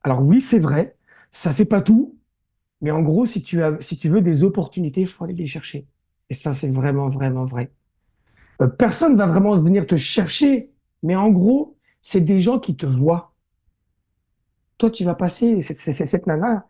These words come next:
cette casteuse, moi, je l'ai même pas vue. Mais elle, elle m'a repé-, elle, elle m'a vu. Et quand tu fais cette petite figuration, que tu te dis, « Ouais,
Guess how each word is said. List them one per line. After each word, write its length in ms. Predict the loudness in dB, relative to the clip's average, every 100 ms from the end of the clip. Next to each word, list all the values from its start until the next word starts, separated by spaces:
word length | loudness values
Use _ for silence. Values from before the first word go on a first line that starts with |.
| _ _
cette 180 | -6 -2
casteuse, 400 | -4 0 0 0
moi, 140 | 0
je 80 | -2
l'ai 80 | 0
même 180 | -2
pas 120 | 0 2
vue. 240 | 2 0 _ _ _ _ _ _ _ -12
Mais 100 | -6
elle, 120 | -6 -4
elle 60 | -4
m'a 80 |
repé-, 240 | -6 -8 -6
elle, 180 | -4 -2
elle 140 | -2
m'a 100 | 0
vu. 240 | 0 0 -2 _ _ _ _ _ _ _ _ _ _ _ _ _ -8
Et 60 |
quand 160 | -2 0
tu 140 | 0
fais 160 | 0 0
cette 220 | 0 -2
petite 300 | -2 -4 -8
figuration, 680 | -2 0 0 -2 -4 -2 0
que 40 |
tu 60 | -2
te 100 | -2
dis, « 100 | -2
Ouais, 420 | -2 -4 -4 -4